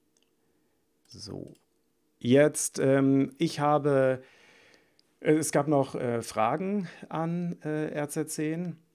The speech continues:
Äh, Gregor sagt noch, äh, zentrales Logging auch für, äh, sap, äh, Cloud-Plattform. Ja, auf jeden Fall. Ja, also,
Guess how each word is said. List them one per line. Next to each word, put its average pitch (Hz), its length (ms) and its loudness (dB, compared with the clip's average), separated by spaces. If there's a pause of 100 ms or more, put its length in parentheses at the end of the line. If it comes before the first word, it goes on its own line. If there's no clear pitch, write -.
(880)
Äh, 135 220 4
Gregor 135 300 4
sagt 131 220 2
noch, 127 180 0
äh, - 120 -2
zentrales 123 480 2
Logging 123 340 0
auch 120 280 2
für, 113 500 -2
äh, 113 180 -4
sap, 113 420 -4
äh, 110 120 -4
Cloud-Plattform. 120 840 0
Ja, 98 160 -2
auf 92 160 -4
jeden 90 180 -8
Fall. 85 320 -10 (380)
Ja, 98 220 -8
also, 95 360 -8